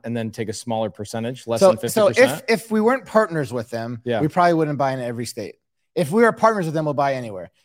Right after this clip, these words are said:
Speaker 2: If we're not partners with them, then, you know, then we'll have to figure
Speaker 1: No,
Speaker 2: out
Speaker 1: I
Speaker 2: what
Speaker 1: get that. I'm
Speaker 2: Yeah.
Speaker 1: just saying, would you let them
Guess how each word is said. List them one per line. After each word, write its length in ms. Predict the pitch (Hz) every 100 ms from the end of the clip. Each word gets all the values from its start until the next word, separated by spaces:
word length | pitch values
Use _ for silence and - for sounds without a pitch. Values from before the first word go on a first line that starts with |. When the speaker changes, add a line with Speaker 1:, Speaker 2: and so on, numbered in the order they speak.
| -
Speaker 2:
If 60 | 131
we're 60 |
not 180 | 185 190
partners 420 | - 180 185 202
with 100 | 208
them, 300 | - 214 208
then, 320 | 175 170 165 156
you 80 | 160
know, 120 | 143
then 180 | 147 151
we'll 140 | 143
have 220 | 147 131
to 80 | 135
figure 180 | - 147
Speaker 1:
No, 80 | 202
Speaker 2:
out 100 | 156
Speaker 1:
I 40 |
Speaker 2:
what 40 | 143
Speaker 1:
get 180 | 196 135
that. 140 | 113
I'm 80 | 127
Speaker 2:
Yeah. 60 |
Speaker 1:
just 120 | 135 -
saying, 200 | 147 127
would 180 | 127 117
you 160 | 139
let 260 | 135 139 110
them 320 | 123 117 113